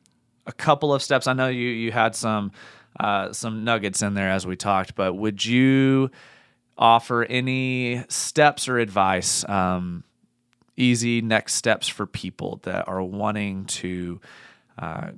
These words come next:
grow in their relationship with the Lord and also, I guess, just their boldness or their practicality of starting to share Jesus with someone?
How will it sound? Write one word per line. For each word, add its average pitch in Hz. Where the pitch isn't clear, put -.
grow 120
in 104
their 95
relationship 123
with 165
the 156
Lord 107
and 107
also, 98
I 90
guess, 90
just -
their 95
boldness 104
or 104
their 95
practicality 92
of 101
starting 95
to 95
share 92
Jesus 82
with 90
someone? -